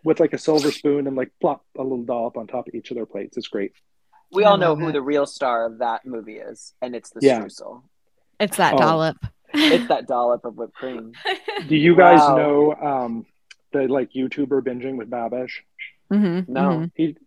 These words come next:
Speaker 1: he does an episode and makes a strudel. He's a, like, a chef on YouTube that makes
Speaker 3: Mm.
Speaker 1: food from movies. So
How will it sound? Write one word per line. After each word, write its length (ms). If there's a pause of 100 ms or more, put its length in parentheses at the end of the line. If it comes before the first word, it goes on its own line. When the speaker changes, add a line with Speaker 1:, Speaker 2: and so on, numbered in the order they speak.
(120)
Speaker 1:
he 140
does 180
an 80
episode 440
and 100
makes 220
a 40
strudel. 440
He's 160
a, 100
like, 180
a 80 (120)
chef 360
on 140
YouTube 400
that 160
makes 280
Speaker 3:
Mm. 160
Speaker 1:
food 280
from 180
movies. 440
So 240